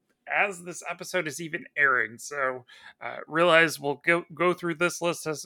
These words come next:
as much as possible. And then, uh, once I get back, we'll be able to talk about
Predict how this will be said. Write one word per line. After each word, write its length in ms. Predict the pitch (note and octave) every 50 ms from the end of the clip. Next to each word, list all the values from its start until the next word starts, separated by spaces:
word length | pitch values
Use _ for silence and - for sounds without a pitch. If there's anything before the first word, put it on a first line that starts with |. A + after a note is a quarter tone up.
| -
as 340 | D#3+ D#3 C#3 C3 - - - _
much 300 | F3 C3+ D3+ F3 F3 -
as 80 | E3+ D#3
possible. 680 | - - F#3+ F3+ D#3+ - - - D#3+ D#3 D3 C#3+ - -
And 180 | D3+ C#3+ C#3 C#3+
then, 220 | C#3 C3 C3 C3
uh, 300 | C3 B2+ B2+ B2+ B2 A#2+ B2+ _
once 340 | D#3 C3 F#3+ G#3 G3+ - -
I 140 | E3+ D#3+ -
get 260 | - - D#3+ - -
back, 240 | C#3+ C#3 C3 - -
we'll 120 | C#3+ C3+
be 120 | - D3
able 200 | C#3 C3 C3 B2+
to 100 | C3 C3
talk 240 | B2 - C3 B2 -
about 280 | B2+ B2+ C3 B2 B2